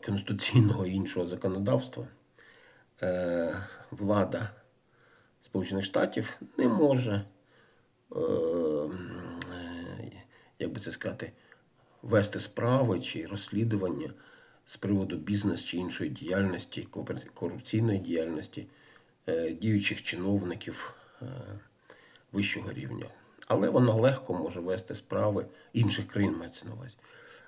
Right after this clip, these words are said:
А, е, ну, припустимо, Зеленського, чи Свириденко, чи там, е, Шмигаля, припустимо. Але вона може вести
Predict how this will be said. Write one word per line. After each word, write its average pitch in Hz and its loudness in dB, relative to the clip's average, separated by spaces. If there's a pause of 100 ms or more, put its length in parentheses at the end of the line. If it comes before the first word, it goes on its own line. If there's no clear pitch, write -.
(160)
А, - -8 (100)
е, 87 0
ну, 110 6
припустимо, - -8
Зеленського, - -10 (640)
чи 113 2 (180)
Свириденко, - -12 (680)
чи 107 2
там, 127 -6 (280)
е, - -14 (640)
Шмигаля, - -8
припустимо. - -20 (1400)
Але 98 4
вона 98 2
може 80 0
вести 65 -6